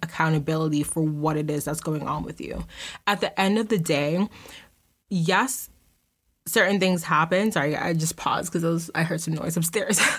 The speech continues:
That was, like, an awkward pause. But yes, things happen. This is life. Things are not always going to go the way that you want it to.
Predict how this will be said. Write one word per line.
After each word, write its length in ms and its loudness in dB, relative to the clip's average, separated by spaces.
That 240 4
was, 140 2
like, 100 2
an 100 2
awkward 320 0
pause. 320 -2
But 160 4
yes, 480 2
things 320 4
happen. 440 2
This 180 2
is 120 2
life. 360 2
Things 240 4
are 80 2
not 260 4
always 320 4
going 220 4
to 80 -2
go 260 4
the 140 2
way 180 4
that 140 0
you 160 6
want 300 4
it 120 -4
to. 360 2